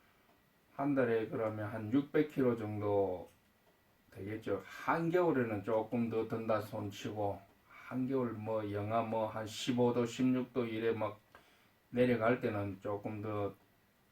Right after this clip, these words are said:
들면, 그때는 한, 한 달 정도 되게 추울 때는 한 일 톤 정도 뗀다고 생각하면 됩니다. 그러-, 그러-, 그 다음에는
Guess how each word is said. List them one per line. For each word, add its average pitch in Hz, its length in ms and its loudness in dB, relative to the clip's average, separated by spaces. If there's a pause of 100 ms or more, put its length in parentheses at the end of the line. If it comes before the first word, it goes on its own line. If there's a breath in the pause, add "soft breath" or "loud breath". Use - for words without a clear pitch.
(1400)
들면, 104 340 -8
그때는 113 680 -2
한, 98 380 -6 (1300 soft breath)
한 170 240 0
달 123 180 4
정도 107 360 -2
되게 107 280 -2
추울 143 360 -2
때는 113 180 0
한 101 320 -6
일 160 300 2
톤 151 280 0
정도 113 380 2
뗀다고 110 460 -2
생각하면 101 560 -4
됩니다. 92 320 -8 (140)
그러-, - 320 -6
그러-, 110 340 -4 (400)
그 110 240 -6
다음에는 104 880 0